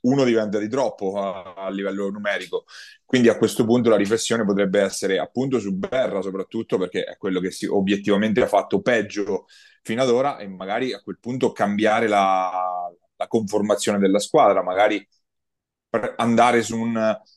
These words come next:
su un profilo straniero diverso, magari un quattro, magari un giocatore più perimetrale, perché poi, eh, quello che sta mancando tanto è a livello anche di creatività un po' fuori dagli schemi di questa, di questa Iesi, perché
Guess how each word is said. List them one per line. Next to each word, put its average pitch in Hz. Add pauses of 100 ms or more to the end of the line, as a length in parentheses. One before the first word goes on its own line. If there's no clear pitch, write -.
su -
un 110
profilo 107
straniero 107
diverso, 110
magari 107
un 107
quattro, 120
magari 107
un 113
giocatore 104
più 101
perimetrale, 104
perché 92
poi, 120 (380)
eh, 87
quello 107
che 104
sta 104
mancando 104
tanto 123
è 104
a -
livello 98
anche 98
di 95
creatività 113
un 107
po' 101
fuori 107
dagli 104
schemi 104
di 95
questa, 95 (380)
di 95
questa 95
Iesi, 101
perché 85